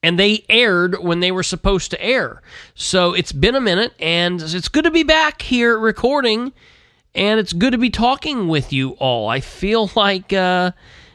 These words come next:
I feel close to you all. So thank you for giving me a little bit of your time. Whether you're an oldie and have been around since the beginning, or if you've just now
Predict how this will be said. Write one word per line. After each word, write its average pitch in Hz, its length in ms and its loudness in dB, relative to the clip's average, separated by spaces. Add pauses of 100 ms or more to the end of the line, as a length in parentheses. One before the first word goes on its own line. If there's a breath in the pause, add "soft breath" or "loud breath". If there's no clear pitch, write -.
(120)
I - 320 0
feel 202 320 0
close 277 400 0
to - 120 -4
you 127 220 -2
all. 110 180 -6
So 147 380 0
thank 226 460 -2
you 160 400 0 (100)
for 151 400 0
giving 185 720 0
me 185 160 0
a 175 80 2
little 175 220 2
bit 180 100 2
of 165 100 0
your 147 120 -2
time. 220 580 -2 (400 loud breath)
Whether 262 720 4
you're 202 760 4 (300)
an 160 260 4
oldie 240 680 2 (140)
and 160 200 2
have 139 180 -4
been 208 160 4
around 220 560 2
since 220 300 0
the 180 80 -4
beginning, 226 680 2 (600 soft breath)
or 240 320 4
if 214 260 0
you've 175 300 -2
just 175 680 0
now 196 760 -4